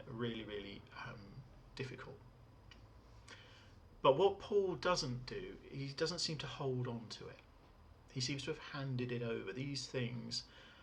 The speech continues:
they're not mine to worry about. I can't bear this. I can't bear the pain of them anymore,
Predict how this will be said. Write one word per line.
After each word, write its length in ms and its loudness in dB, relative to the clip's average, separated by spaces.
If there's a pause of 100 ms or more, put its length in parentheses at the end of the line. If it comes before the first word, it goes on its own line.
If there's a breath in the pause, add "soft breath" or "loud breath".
(220 loud breath)
they're 120 -2
not 180 -2
mine 180 4
to 120 -4
worry 240 -2
about. 260 -4
I 40 -2
can't 300 -2
bear 300 6
this. 320 0
I 60 0
can't 280 -2
bear 220 6
the 80 -2
pain 320 4
of 80 0
them 120 0
anymore, 500 0